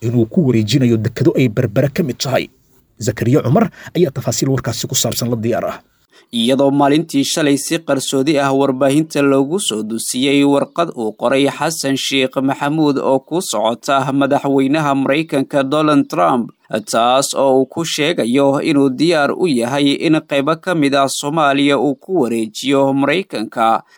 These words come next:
Speaker 2: ayaa waxaa arrintaasi si adag uga hadlay maamulka la baxay Somaliland.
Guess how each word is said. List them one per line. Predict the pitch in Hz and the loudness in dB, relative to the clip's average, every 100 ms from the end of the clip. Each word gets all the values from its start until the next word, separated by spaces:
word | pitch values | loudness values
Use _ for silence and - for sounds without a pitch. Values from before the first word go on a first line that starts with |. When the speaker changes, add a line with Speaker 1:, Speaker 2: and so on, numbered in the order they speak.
| - | -6
Speaker 2:
ayaa | 120 117 | 0 2
waxaa | 113 127 - 135 123 | 2 0 0 0 2
arrintaasi | 139 160 165 143 135 - 147 170 | 2 0 0 0 0 -2 -2 -2
si | - - | -4 -2
adag | 110 160 165 | 0 -2 -4
uga | - 202 | -6 -4
hadlay | 156 113 131 139 143 | -2 -2 0 2 2
maamulka | 143 143 160 139 127 143 | 2 0 0 -2 -4 -2
la | 147 175 | -2 -2
baxay | 131 120 143 139 143 | -4 -6 -2 0 0
Somaliland. | - 147 143 170 196 123 117 117 113 | -2 -2 0 0 -2 -2 -2 -2 -4